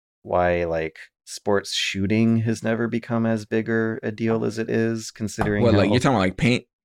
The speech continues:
Speaker 2: paintball guns in real life, or you're talking about V R
Speaker 1: And,
Speaker 2: shooting?
Speaker 1: and competitive marksmanship shooting.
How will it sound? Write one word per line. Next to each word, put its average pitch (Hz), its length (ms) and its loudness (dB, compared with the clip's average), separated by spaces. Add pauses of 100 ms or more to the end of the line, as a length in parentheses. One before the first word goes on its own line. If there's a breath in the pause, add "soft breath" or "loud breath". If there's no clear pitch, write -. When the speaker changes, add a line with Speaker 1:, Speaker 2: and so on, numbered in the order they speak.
Speaker 2:
paintball 131 400 2
guns 147 240 0
in 104 140 2
real 117 140 2
life, 131 280 4
or 113 60 4
you're 107 60 2
talking 92 220 0
about 85 120 -2
V 104 180 2
R 78 160 0
Speaker 1:
And, 156 360 6
Speaker 2:
shooting? - 140 0
Speaker 1:
and 143 220 2
competitive 117 960 4 (100)
marksmanship 92 800 -4 (140)
shooting. 87 640 -8